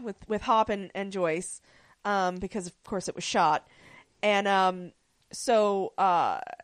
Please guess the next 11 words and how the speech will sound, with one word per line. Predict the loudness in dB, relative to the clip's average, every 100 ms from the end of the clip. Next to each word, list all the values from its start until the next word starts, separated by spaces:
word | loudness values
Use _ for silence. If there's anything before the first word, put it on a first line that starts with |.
| _ -4
Hopper's | 0 0 -2 -2
checking | -2 -2 -4
the | -2
radiator. | 0 0 0 0 0 0 -4 -6 _ -20 -20 _ _ -18 -6
Joyce | 0 0 0
is | -6
trying | 2 2 2
to | -6
talk | 0 4 4 2
to | -8
Smirnoff | -4 -2 0 2 0 -2 -16